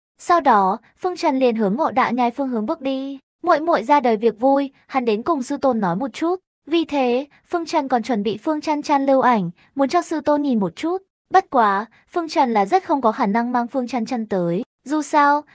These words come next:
hắn không muốn để cho một cái sẽ chỉ mét nhiều mét nhiều đứa bé bị ngươi lại sẽ đoạn chi trọng sinh, chất vấn. Chỉ bất quá, làm Phương Trần đi đến Ngộ Đạo Nhai thời điểm, một màn trước mắt nhường hắn lâm vào trong kinh ngạc.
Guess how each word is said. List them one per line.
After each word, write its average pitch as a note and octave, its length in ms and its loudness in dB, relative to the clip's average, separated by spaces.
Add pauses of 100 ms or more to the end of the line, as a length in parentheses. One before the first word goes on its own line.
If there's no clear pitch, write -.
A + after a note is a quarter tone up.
hắn C4 180 0
không D#4+ 200 -2
muốn B3 140 2
để C4 140 2
cho C4+ 140 0
một C4 200 0
cái G3 140 -2
sẽ C4 140 -4
chỉ C#4 180 -4
mét D4 200 -2
nhiều C#4+ 160 0
mét C#4+ 240 -2
nhiều C4+ 140 0
đứa G#3+ 140 2
bé F#3 200 0
bị C#4 140 -4
ngươi C4+ 220 0
lại C#4 140 0
sẽ A3 140 -8
đoạn C4+ 200 0
chi D4 160 -8
trọng B3+ 200 -6
sinh, C#4 400 -4 (240)
chất F#4 200 0
vấn. G#3 300 2 (260)
Chỉ - 160 -4
bất E4 200 0
quá, G3+ 360 0 (240)
làm D#4+ 180 2
Phương F4 160 -4
Trần D4 220 -2
đi C#4+ 140 -4
đến A3+ 180 0
Ngộ C#4 140 0
Đạo G#3 180 0
Nhai C4+ 200 2
thời A#3+ 160 0
điểm, F#3+ 280 -2 (280)
một D4+ 120 0
màn C4+ 200 2
trước F#4 140 -4
mắt F#4+ 160 2
nhường D#4+ 180 -6
hắn G#3 160 -4
lâm C4 220 0
vào A3 120 0
trong A3+ 180 -4
kinh A3+ 220 -2
ngạc. F#3+ 220 -4